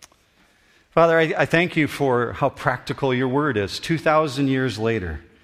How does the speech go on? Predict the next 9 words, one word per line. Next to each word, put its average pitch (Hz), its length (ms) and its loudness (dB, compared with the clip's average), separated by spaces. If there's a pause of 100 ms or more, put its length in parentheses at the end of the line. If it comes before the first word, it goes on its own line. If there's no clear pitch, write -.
(560)
and 98 240 -2
it 101 140 -4
still 127 560 -4 (180)
works 117 840 -8
in 107 140 -12
two 117 180 -8
thousand 117 380 -4
and 98 120 -6
thirteen, 101 640 -6